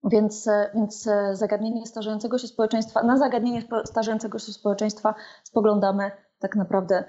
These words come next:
z dwóch stron. Od strony utrzymywania w aktywności zawodowej osób dojrzałych, dojrzałych osób pracujących, ale także od strony,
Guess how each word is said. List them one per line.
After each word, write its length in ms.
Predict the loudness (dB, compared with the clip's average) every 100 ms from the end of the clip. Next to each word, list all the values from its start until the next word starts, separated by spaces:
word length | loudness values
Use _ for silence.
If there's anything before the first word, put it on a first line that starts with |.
| -10 -10
z 100 | -6
dwóch 260 | -4 -4
stron. 420 | -2 2 2 0 -4 -12 _
Od 120 | -14
strony 460 | -2 0 2 0 -4 -10 _ _
utrzymywania 640 | -6 0 4 4 4 0 -2
w 60 | -4
aktywności 1000 | -6 -4 -4 -2 -2 -2 -8 -10 -10 -12 -4
zawodowej 640 | -2 0 0 0 0 -2
osób 360 | -4 -6 -10 -4
dojrzałych, 680 | -2 0 0 2 0 0
dojrzałych 400 | -4 -4 -2 -4
osób 220 | -8 -10 -2
pracujących, 720 | 0 0 -2 -2 0 0 0 -12 -20 _ 2
ale 200 | 2 4
także 300 | 0 0 -2
od 100 | -2
strony, 500 | -4 -2 -2 -4